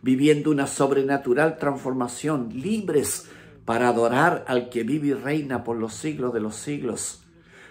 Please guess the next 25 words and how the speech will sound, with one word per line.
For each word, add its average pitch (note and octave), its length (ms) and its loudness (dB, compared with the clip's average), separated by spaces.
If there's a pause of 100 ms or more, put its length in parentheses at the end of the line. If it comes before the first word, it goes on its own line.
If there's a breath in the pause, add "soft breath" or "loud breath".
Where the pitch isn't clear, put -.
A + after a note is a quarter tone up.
Juntos G#3+ 680 2
tú F#3+ 120 8
y F#3 100 8
yo, D#3+ 320 -2 (840)
en C#3+ 160 -4
esta E3 320 -4
hora, D#3 320 4 (380 loud breath)
declaramos D3+ 640 4
sanidad D#3 540 2
total G3+ 520 4
en G3+ 120 6
la F#3 80 6
vida F3+ 200 4
de E3+ 180 -2
Chris. - 540 2 (680)
Aleluya. A3 680 2 (1900 soft breath)
Sana F#3+ 720 2
por C#3 260 4
el, C#3+ 140 0
por D3+ 180 8
el D3 140 4
poder D3+ 260 4
de F#3+ 100 2
la F3 160 4
palabra, D#3 540 0